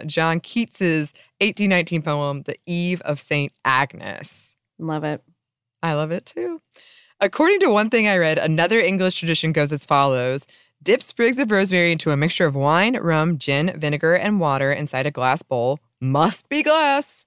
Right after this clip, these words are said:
Speaker 2: Okay.
Speaker 1: On the eve of Saint Magdalene, meet with two other young girls, each less than twenty-one years of age.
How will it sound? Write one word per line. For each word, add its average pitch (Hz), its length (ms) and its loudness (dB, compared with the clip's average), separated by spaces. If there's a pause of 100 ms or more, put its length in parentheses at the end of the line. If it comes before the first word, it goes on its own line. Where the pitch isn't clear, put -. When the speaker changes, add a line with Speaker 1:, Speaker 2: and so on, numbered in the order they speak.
Speaker 2:
Okay. 185 340 -2 (120)
Speaker 1:
On 185 140 2
the 196 100 2
eve 247 260 -2
of 254 120 0
Saint 240 240 0
Magdalene, 180 520 0
meet 175 240 -2
with 170 180 -4
two 262 360 -2
other 208 180 2
young 180 220 2
girls, 147 380 2
each 208 260 -6
less 190 160 2
than 156 160 -2
twenty-one 214 480 0
years 160 220 0
of 156 160 -4
age. 110 340 -4